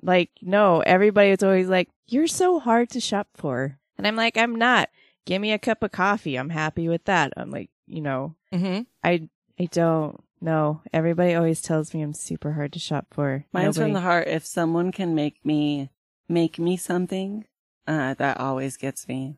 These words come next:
Speaker 3: Like, I'm a crier if someone wants to make me something or, like, put a little bit of their heart into it.
Speaker 2: Mm-hmm.
Speaker 3: It'll get me every time.
Speaker 2: Mm-hmm. Well, and you make, one of the sweetest things you make are your window chimes.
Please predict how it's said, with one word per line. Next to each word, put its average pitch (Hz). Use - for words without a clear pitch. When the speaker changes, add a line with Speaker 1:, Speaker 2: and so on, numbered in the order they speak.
Speaker 3:
Like, 160
I'm 165
a 147
crier 131
if 139
someone 139
wants -
to 135
make 143
me 139
something 139
or, 127
like, 143
put 151
a 147
little 147
bit 143
of 139
their 135
heart 139
into 139
it. 156
Speaker 2:
Mm-hmm. 160
Speaker 3:
It'll 139
get 143
me 143
every 143
time. 165
Speaker 2:
Mm-hmm. 165
Well, 214
and 208
you 247
make, 175
one 180
of 185
the 165
sweetest 165
things 156
you 170
make 156
are 156
your 156
window 165
chimes. 131